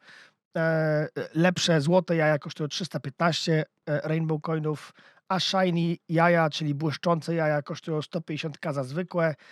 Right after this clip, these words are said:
i milion trzydzieści pięć za złote. Em, jak mówiłem, to pierwsza lokacja. E, e, aby, e, dostać się do głównego chestu, e, to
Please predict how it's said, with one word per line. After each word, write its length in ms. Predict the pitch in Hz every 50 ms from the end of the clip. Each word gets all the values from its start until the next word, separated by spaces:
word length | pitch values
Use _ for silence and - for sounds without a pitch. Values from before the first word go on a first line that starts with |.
| - - _ _ _ -
i 280 | 220 214 208 202 - -
milion 500 | 170 170 190 185 175 175 175 170 165 156
trzydzieści 520 | - - - 143 151 139 - - - 135
pięć 320 | - 147 143 143 139 127
za 180 | 123 135 135 127 -
złote. 400 | 135 127 143 143 135 - - 165 - _ _ _ _ _ _ _ _ _ _ _ _ - _ -
Em, 400 | 131 127 123 123 120 123 117 117 _ _ _ _ _ _ _ _ _ -
jak 160 | 185 202 -
mówiłem, 440 | 226 190 185 202 202 202 196 170 147 - _ _ _ _ _ _ _ _ _ _ _ _ _ _ _ _ _ _ _ _ _ - - _
to 100 | - 156
pierwsza 300 | 147 208 208 196 - 180
lokacja. 520 | 165 151 139 - 185 165 - 196 196 202 - - - - - - - - - _ _ _ -
E, 300 | 180 170 170 160 165 156 - _ _ _ -
e, 200 | 143 143 143 127 - -
aby, 460 | 180 165 165 180 175 175 170 165 - -
e, 240 | - 156 156 156 156
dostać 380 | 143 180 190 - - 185 160 -
się 120 | - 165
do 120 | 160 170 147
głównego 540 | 143 170 175 170 170 190 190 175 165 165 156 -
chestu, 420 | 185 156 - - - 165 165 170 135 147 147 160 _ _ -
e, 320 | 147 147 143 139 135 135 - _ _ _ -
to 380 | 170 156 151 151 147 139 -